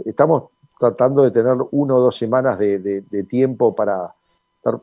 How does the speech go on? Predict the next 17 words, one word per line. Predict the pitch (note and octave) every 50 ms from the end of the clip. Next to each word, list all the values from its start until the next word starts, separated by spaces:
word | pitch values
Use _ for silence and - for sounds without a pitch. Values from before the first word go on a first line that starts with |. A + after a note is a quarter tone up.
| _ _ _ _
terminarlo | - A2 G#2 A2 A#2+ C#3 C#3 B2+ C3
antes | C#3 C#3 C#3 C#3 - A#2 F#2
de | G#2 F#2+
que | G2 G2+
vengan | G#2+ A2 A#2 B2 A2
las | G#2 A2+
vacunas, | A#2+ - - C3 C3+ C#3 D3+ C#3+ -
pero | A#2 G2+ G2+
bueno, | G#2 G2+ F#2 F2+ E2+ D#2+ -
eh, | - G#2 G#2 G#2+ - -
as-, | - - - - -
así, | G#2+ G#2 - - D3
así | - A#2 - - E3
es | D3 C3+
nuestra | D#3 - - - A#2+ A2
vida | A2+ A2+ A#2 A#2+ G#2 G2+ G2 F#2 F2+ -
profesional. | - G2+ - - F#2 - A2 G2 G2+ G2 F#2+ F#2